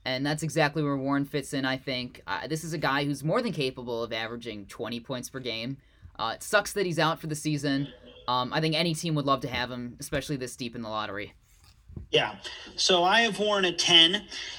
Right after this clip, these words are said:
Speaker 2: um, giving you a preview of my tenth pick. But at number nine, I do have uh, Clint Capela. He's been a solid center, actually. You know, I, I'd say one of the more underrated centers in the N B A.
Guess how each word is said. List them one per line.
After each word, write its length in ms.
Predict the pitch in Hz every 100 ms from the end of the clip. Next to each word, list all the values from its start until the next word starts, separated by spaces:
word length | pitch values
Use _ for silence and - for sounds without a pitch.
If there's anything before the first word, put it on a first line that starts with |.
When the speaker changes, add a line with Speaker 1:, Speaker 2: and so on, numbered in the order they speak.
| -
Speaker 2:
um, 440 | 147 123 127 123 - _ _ _ -
giving 220 | - 131 131
you 160 | 131
a 240 | 117 - -
preview 320 | 185 147 151
of 80 | 139
my 140 | 135
tenth 340 | 131 151 143
pick. 200 | 160 156 - - -
But 100 | 196
at 80 | 208
number 260 | 240 240
nine, 360 | 220 202 196 190
I 240 | 185 185
do 420 | 170 - 190 185 170
have 720 | - 156 151 143 143 135 127 - _ - _ -
uh, 200 | 156 139
Clint 360 | - - 175 -
Capela. 640 | 127 151 151 143 139 135 - -
He's 100 | 254
been 120 | 349
a 40 |
solid 360 | 339 285 277 269
center, 240 | 240 233
actually. 600 | 185 139 131 131 110 - -
You 100 | 170
know, 240 | 175 175
I, 400 | 135 160 190 165
I'd 120 | 196
say 160 | 196 240
one 180 | 220 202
of 40 |
the 80 | 180
more 160 | 175 151
underrated 600 | 160 151 135 151 147 131
centers 520 | 139 131 123 120 113
in 100 | 120
the 140 | 127
N 160 | 123 123
B 140 | 123
A. 280 | 120 117